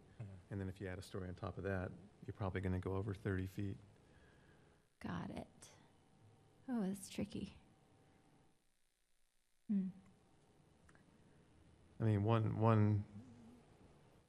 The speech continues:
Speaker 2: it, it probably wouldn't help enough, but, you know, you could look at the building code, you know, allow, requires habitable spaces to be seven foot six inches in height. And, you know, I think that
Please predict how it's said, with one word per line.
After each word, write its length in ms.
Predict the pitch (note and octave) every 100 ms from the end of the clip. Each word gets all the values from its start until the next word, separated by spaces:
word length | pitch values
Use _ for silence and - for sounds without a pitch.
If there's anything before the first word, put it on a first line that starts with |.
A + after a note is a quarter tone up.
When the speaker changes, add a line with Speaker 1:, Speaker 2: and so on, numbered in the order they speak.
| _ _ _ _ _ _ _ _ _ _ _ _ _ _ A#2+
Speaker 2:
it, 120 | -
it 200 | A#2+ A2+
probably 240 | - G#2+ G2
wouldn't 220 | A2 G2+
help 160 | G#2 G2+
enough, 380 | G2+ G2+ - -
but, 160 | G#2+ - -
you 100 | B2
know, 100 | G#2+
you 160 | G2 G#2
could 340 | - A2+ G2+
look 180 | G#2 G#2
at 120 | G2 - - - - - - - - - - C3+
the 80 | A2
building 300 | B2 A2+ G#2+
code, 400 | A2+ G2+ G2 G2+ - - - - - - - - - - C#3
you 100 | A2
know, 140 | G2
allow, 320 | G2+ G#2+ G#2+ - - B2+
requires 480 | A2+ C#3 A2 G#2
habitable 380 | - G#2+ A#2 G#2+
spaces 440 | G#2+ G#2 G2+ G#2+ -
to 80 |
be 100 | F#2+
seven 280 | F#2+ G#2+ G2
foot 180 | F#2+ -
six 280 | - G2+ G2+
inches 300 | F#2+ G2 -
in 80 | G#2+
height. 300 | G#2+ F#2+ - - - - - - - - - -
And, 480 | E3 G#2 F#2+ F#2 A2+ -
you 100 | A2
know, 100 | F#2+
I 60 | F#2
think 220 | G#2+
that 120 | G2